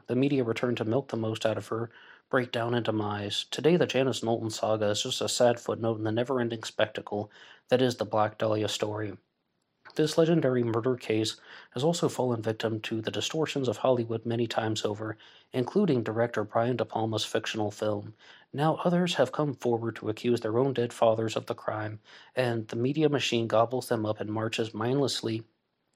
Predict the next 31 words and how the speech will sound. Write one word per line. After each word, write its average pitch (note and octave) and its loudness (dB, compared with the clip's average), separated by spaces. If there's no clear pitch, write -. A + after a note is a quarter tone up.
forward A#2 2
in G#2 -4
search - 0
of A#2+ 4
more B2+ 4
mentally A#2+ 0
ill A2+ 4
attention A2+ -2
seekers A2 -2
or A2+ 2
morally A#2 2
challenged A2 -4
morons A2 -2
to A2 -4
consume. G#2 -4
Now, F3 6
I A3 4
would B3 2
like A#3 2
to A#2+ 0
say A2+ 0
something G#2+ -2
in G2+ -4
defense A2 -2
of - -16
the - -4
filmmakers, G#2+ 0
whether A#2 2
you're A2 0
talking G#2+ 0
about G#2 0